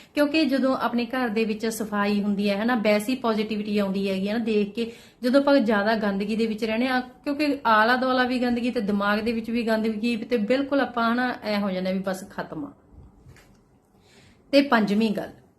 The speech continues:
ਜ਼ਿੰਦਗੀ ਦੇ ਵਿੱਚ ਥੋੜ੍ਹੇ 'ਚ ਸਬਰ ਕਰਨਾ ਸਿੱਖ ਲਓ। ਕਿਉਂਕਿ ਅਗਰ ਤੁਸੀਂ ਕਹੋਗੇ ਵੀ ਮੈਂ ਅੱਜ ਹੀ ਕਰੋੜਪਤੀ ਬਣ ਜਾ, ਨਹੀਂ ਬਣੋਗੇ। ਕਿਉਂਕਿ ਐਡੀ ਕਿਸਮਤ ਆਪਾਂ ਕਹਿ ਦਿੰਦੇ ਹਾਂ, ਠੀਕ ਹੈ ਵੀ ਉਹਦੀ ਕੋਈ ਕਿਸਮਤ ਚੰਗੀ ਸੀ, ਹੋ ਸਕਦੀ ਹੈ, ਇਹ ਸੌਆਂ ਚੋਂ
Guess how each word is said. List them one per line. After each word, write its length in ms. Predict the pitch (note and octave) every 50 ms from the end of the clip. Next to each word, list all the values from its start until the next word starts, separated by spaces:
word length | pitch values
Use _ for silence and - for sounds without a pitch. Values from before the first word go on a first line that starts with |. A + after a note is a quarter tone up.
| _ _ _ _ _ _ _ _ - - - - - - _ _ _ _ _ _ - - - _ - F3+
ਜ਼ਿੰਦਗੀ 500 | F#3 B3+ B3+ B3 C#4 D4 C#4+ D#4+ D#4+ D#4+
ਦੇ 200 | D4 D#4 D4 C#4
ਵਿੱਚ 480 | G#3+ A#3 A#3 A3+ A3+ - A#3+ A#3 A#3 A#3 - - _ _ _ _ _ _ _ _ _ _ _ _ _ _ _ _ _ _ _ _ _ _ _
ਥੋੜ੍ਹੇ 320 | - A#3 C4 D4+ F#4+ G4 D#4+
'ਚ 100 | - C4+
ਸਬਰ 300 | - B3 A#3 G#3 G#3+ G#3
ਕਰਨਾ 300 | G3+ G3 F#3 F#3 E3+ D#3+
ਸਿੱਖ 280 | - - - - -
ਲਓ। 120 | - - - _ _ _ _ _ _ _ _ _ _ _ _ _ _ _ _ _ _ _ _ _ - - _ _ _ _ _
ਕਿਉਂਕਿ 360 | - D#4+ D4+ F4+ F#4+ F#4 - -
ਅਗਰ 140 | - D4+
ਤੁਸੀਂ 240 | C#4+ D#4+ C#4+ D4+ D4+
ਕਹੋਗੇ 220 | D4+ C#4+ C#4+ C#4+ D4
ਵੀ 140 | C#4 D4
ਮੈਂ 260 | C#4+ C#4+ D4 - - A#3+
ਅੱਜ 200 | G#3 F#3+ - C#4+
ਹੀ 100 | C#4 C#4
ਕਰੋੜਪਤੀ 540 | C#4 B3 A#3+ A#3 A3+ A3 A#3 A3+ - A#3+
ਬਣ 240 | G#3+ G#3 G#3 G3+ G3+
ਜਾ, 200 | F#3+ G3 F#3+ F#3+ F#3+ - G#3
ਨਹੀਂ 280 | G#3 G3 G3+ B3 C4+
ਬਣੋਗੇ। 440 | A#3 G#3+ G3 E3 D#3 D3+ - - - - _ _ _ _ _ _ _ _ _ _ _ _ _ _ _ _ _
ਕਿਉਂਕਿ 340 | B3+ C#4 C#4 E4 - - - -
ਐਡੀ 280 | A#3 G#3 G3+ D4 C#4+
ਕਿਸਮਤ 400 | C#4 C4+ A#3+ B3 B3 A#3+ A#3+ A#3+
ਆਪਾਂ 160 | A#3+ A#3 B3+
ਕਹਿ 160 | A#3+ A#3 A3+ A3
ਦਿੰਦੇ 140 | A3 A#3+
ਹਾਂ, 60 | B3 A#3
ਠੀਕ 240 | A#3 A3+ A3 G#3
ਹੈ 80 | G#3+ G#3+
ਵੀ 100 | G#3+ A3+
ਉਹਦੀ 140 | A3 G#3 A#3
ਕੋਈ 140 | A3 B3 A#3+
ਕਿਸਮਤ 360 | A#3 G#3 G#3+ A3 G#3+ G#3 G#3
ਚੰਗੀ 280 | - G#3 G3+ G#3 G#3+
ਸੀ, 140 | G#3 B3 A#3+
ਹੋ 200 | G#3 A3 G#3 A3
ਸਕਦੀ 400 | A3 B3 A3 G#3+ - F#3 G3+ F#3+
ਹੈ, 60 | F#3
ਇਹ 160 | - - B3 A#3+
ਸੌਆਂ 360 | - - G#3+ G#3 G#3 G#3+ G#3+
ਚੋਂ 120 | G#3+ A#3